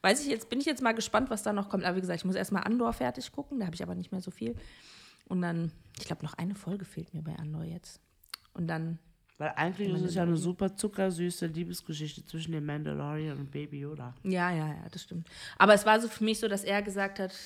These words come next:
Speaker 1: äh, "Ich lass dich lo-", so wie Ariel damit ja eigentlich endet, dass der Vater sagt, "Hier hast du deine Beine und du kannst heiraten." Und sie sagt,
Speaker 2: Bye.
Speaker 1: "Ich lieb dich, Ch-, Daddy, tschüss." <laughs> So,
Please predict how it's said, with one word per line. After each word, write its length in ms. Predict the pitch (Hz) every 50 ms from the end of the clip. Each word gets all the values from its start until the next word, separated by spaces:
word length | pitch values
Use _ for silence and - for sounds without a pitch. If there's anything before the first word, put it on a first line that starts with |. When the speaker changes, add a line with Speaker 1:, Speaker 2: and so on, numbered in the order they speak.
| -
Speaker 1:
äh, 240 | 208 190 185 185 185
"Ich 180 | 190 190 - -
lass 460 | - 196 - - 180 185 202 196 -
dich 160 | - 196 -
lo-", 80 | 214 190 -
so 180 | - 240 240 240
wie 100 | 269 -
Ariel 440 | 226 220 240 233 226 226 247 240 233
damit 300 | 214 202 196 196 185 196
ja 140 | 202 - -
eigentlich 420 | 185 190 196 196 190 190 - -
endet, 240 | 190 196 202 196 202
dass 140 | 185 180 -
der 120 | 185 180
Vater 380 | 175 - 185 190 202 202 196 180
sagt, 240 | 185 185 180 180 -
"Hier 200 | - 208 202 190
hast 140 | 185 190 -
du 40 | 185
deine 260 | 180 185 180 185 175
Beine 360 | 165 175 180 180 190 202 190
und 80 | 180 175
du 60 | 190
kannst 300 | 196 - 180 190 - - -
heiraten." 500 | 175 185 196 220 175 175 - - 180 170
Und 120 | 170 170
sie 100 | - 185
sagt, 260 | 180 170 165 165 165 - - - - - - - - - - - - - _ _ _ _ -
Speaker 2:
Bye. 300 | 160 160 165 175 180 180
Speaker 1:
"Ich 60 | 180
lieb 120 | 190 185 -
dich, 180 | - 180 - -
Ch-, 260 | - - 185 180 -
Daddy, 320 | 190 190 196 190 190 185 180
tschüss." 500 | - - 220 220 226 - - - - - - - - - -
<laughs> 40 | 269 - - - 277 269 - - - - - - - - - 311 - - - - - - - -
So, 100 | 330